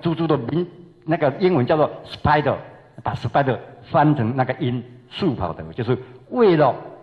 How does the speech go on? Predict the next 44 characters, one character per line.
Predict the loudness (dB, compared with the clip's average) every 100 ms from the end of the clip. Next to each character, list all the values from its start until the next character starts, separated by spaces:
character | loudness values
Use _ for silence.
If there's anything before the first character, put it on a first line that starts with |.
| 0
感 | 2 2 2
谢 | 2
那 | 4 4
只 | 2
蜘 | -4 -4
蛛 | -6 -8 -14 -20 _ _ _ _ _ -8
成 | -2
立 | 0
了 | 0 -2
公 | -4 -6
司 | -6 -6
哈。 | -6 -6 -8 -2
第 | 0
一 |
个 | 2 0 -6 -18 -20 _ _ -2
产 | 0
品 | 0 0
就 | -2
是 |
做 | 0 -2
缓 | 0 -2 0
降 | -2 -2
机， | -12 -16 -20 _ _ _ _ _ _ _ 0
那 |
缓 | 2 2
降 | 0 0
机， | -4 -10 -20 -12 -4
咦， | -2 -4 -14 -8 -6
要 | -2
模 | 2 4
仿 | 4 0
蜘 | 0
蛛 | 2
逃， | 2 2
逃 | 0
生， | 2 0 -2 -10 -20 -6
回 | -4
家 | -2
就 | -4 -6
赶 | -6
快 | -2 0
画 | 0
一 |
只 | 0